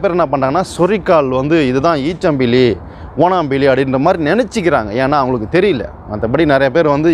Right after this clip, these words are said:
ஏமாத்தி சில பேர் விக்கிறாங்க. இருந்தாலும் வந்து அவங்களுக்கு தெரியல. அதனால வந்து பார்த்து வைங்க. இன்னொரு விஷயம் என்னன்னா, இப்போ ஒரு சேவலை வந்து ரெக்கை பிரிச்சு பார்க்கும்போது, சில சேவல் பண்ணி ரெக்கை இப்படி பிரிச்சு பார்க்கும்போது என்னன்னா, அது அப்படி அடேன்னு நிறுத்தும்.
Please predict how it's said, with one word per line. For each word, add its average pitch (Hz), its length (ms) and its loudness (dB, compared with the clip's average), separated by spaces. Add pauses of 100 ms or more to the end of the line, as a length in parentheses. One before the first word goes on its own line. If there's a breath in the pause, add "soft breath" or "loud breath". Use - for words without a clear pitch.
(120)
ஏமாத்தி 160 320 0 (100)
சில 139 160 -2
பேர் 147 160 0
விக்கிறாங்க. 123 360 -2 (760 loud breath)
இருந்தாலும் 170 400 2
வந்து 156 220 -2
அவங்களுக்கு 127 300 -2 (140)
தெரியல. 156 260 2 (120)
அதனால 151 340 2
வந்து 147 140 -4 (1040)
பார்த்து 151 280 -2
வைங்க. 107 240 -6 (280)
இன்னொரு 196 240 4
விஷயம் 156 180 0
என்னன்னா, 135 260 2 (140)
இப்போ 143 180 0
ஒரு 127 140 -4
சேவலை 190 300 4
வந்து 170 160 0 (640 loud breath)
ரெக்கை 196 280 2 (600)
பிரிச்சு 185 360 0
பார்க்கும்போது, 131 440 2 (540)
சில 175 200 4
சேவல் 190 220 4
பண்ணி 170 140 0 (100)
ரெக்கை 170 200 0
இப்படி 135 200 -4
பிரிச்சு 170 300 0
பார்க்கும்போது 131 340 0
என்னன்னா, 131 300 2
அது 127 100 2
அப்படி 135 140 2 (540 loud breath)
அடேன்னு 135 280 2
நிறுத்தும். 107 320 -4